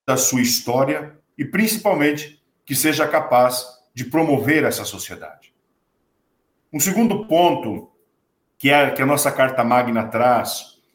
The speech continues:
e o aparato das políticas públicas na sua, no seu aspecto teórico também se propõe,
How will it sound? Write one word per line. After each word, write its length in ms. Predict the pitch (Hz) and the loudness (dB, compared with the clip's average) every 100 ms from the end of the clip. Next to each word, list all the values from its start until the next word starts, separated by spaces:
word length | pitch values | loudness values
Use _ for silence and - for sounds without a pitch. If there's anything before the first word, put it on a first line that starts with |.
| _ - | _ -4
e 120 | 120 | 0
o 140 | 131 | 2
aparato 640 | 131 127 120 135 147 143 113 | 2 2 2 4 2 0 -8
das 160 | 117 | -8
políticas 500 | 113 120 120 - 110 | -6 -6 -6 -6 -10
públicas 840 | - 131 131 113 113 104 - - _ _ _ | -6 -2 0 -2 -4 -6 -8 -12 _ _ _
na 140 | - 113 | -4 -2
sua, 720 | - 127 123 120 113 107 104 | 0 -2 0 2 4 4 2
no 100 | 110 | -2
seu 160 | - 127 | -4 -6
aspecto 380 | - 127 127 | -2 -4 -4
teórico 460 | - 120 117 120 - | -6 0 0 0 -4
também 420 | - 127 117 165 | -2 0 0 0
se 220 | 180 - | 0 -4
propõe, 580 | - 110 117 139 151 240 | -8 -8 -2 -2 -2 -4